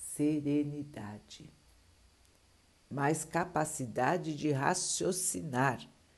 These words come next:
de maneira correta e de então fazer as escolhas corretas, não esquecendo da nossa fé, não esquecendo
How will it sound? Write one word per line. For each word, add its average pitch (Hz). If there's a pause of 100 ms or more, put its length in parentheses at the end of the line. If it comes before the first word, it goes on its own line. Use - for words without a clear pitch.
(320)
de 135
maneira 135
correta 127 (1000)
e -
de 160
então 160
fazer 180
as 143
escolhas 117
corretas, - (1700)
não 147
esquecendo 190
da 123
nossa 123
fé, 127 (540)
não 151
esquecendo 139